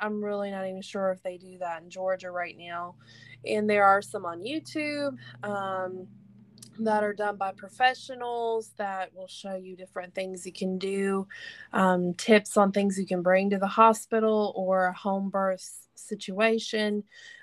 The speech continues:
Um, and I am very excited to hopefully do a home birth with my third. My first two have been hospital.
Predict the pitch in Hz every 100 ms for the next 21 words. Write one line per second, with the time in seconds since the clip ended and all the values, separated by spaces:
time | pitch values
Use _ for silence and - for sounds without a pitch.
0 | - 196 196 190 185 185 180 202 196 196
1 | 247 277 277 269 226 214 208 208 202 190
2 | - 208 196 190 180 - 196 185 180 180
3 | 180 - - 330 320 320 269 269 254 247
4 | 233 220 214 214 208 202 202 190 _ 208
5 | 196 185 185 190 190 _ _ _ _ -
6 | 202 208 202 196 - 208 190 185 180 -
7 | 180 180 175 170 - 175 175 - 185 175
8 | 170 170